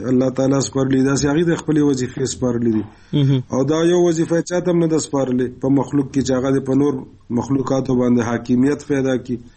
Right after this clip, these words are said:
Speaker 2: مهم.
Speaker 1: او هغه دې د خپلې خوښې تر مخه روان کړي، بغیر د انسان نه.
Speaker 2: مهم.
Speaker 1: چې انسان دا کار کوي چې موږ هغه جراثیم چې هغه په عام خوردبین هم نه لیدلی کېږي، په امیر صاحب،
Speaker 2: مهم.
Speaker 1: موږ د هغې په ضد هم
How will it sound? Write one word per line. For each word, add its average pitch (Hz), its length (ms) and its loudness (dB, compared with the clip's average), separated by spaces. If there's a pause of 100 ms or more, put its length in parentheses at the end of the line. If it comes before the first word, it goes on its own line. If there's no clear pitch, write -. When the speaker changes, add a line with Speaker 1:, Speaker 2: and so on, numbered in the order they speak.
(120)
Speaker 2:
مهم. 127 280 2 (180)
Speaker 1:
او 117 180 -4
هغه 131 200 2
دې 139 100 4
د 127 140 0
خپلې 139 300 -4
خوښې 131 280 -4
تر 123 120 0
مخه 127 260 -2
روان 120 340 2
کړي، 123 200 -2
بغیر 135 260 0
د 127 80 0 (100)
انسان 107 420 -2
نه. 85 160 -6 (180)
Speaker 2:
مهم. 131 320 2 (320)
Speaker 1:
چې - 60 -6
انسان 151 580 0
دا 151 100 -8
کار 143 260 -4
کوي 139 340 2 (520)
چې - 160 -4
موږ 160 140 2 (140)
هغه 165 240 0
جراثیم 165 480 0
چې 151 160 -2
هغه 139 220 -2
په 147 60 -2 (100)
عام 160 240 0
خوردبین 147 440 0
هم 170 120 2
نه 156 100 2
لیدلی 131 280 2
کېږي، 120 320 0
په 113 100 0
امیر 107 240 0
صاحب، 90 180 -4 (120)
Speaker 2:
مهم. 131 260 2 (1080)
Speaker 1:
موږ 160 220 4
د 160 120 2
هغې 170 160 0 (100)
په 170 140 0
ضد 165 140 0
هم 165 120 0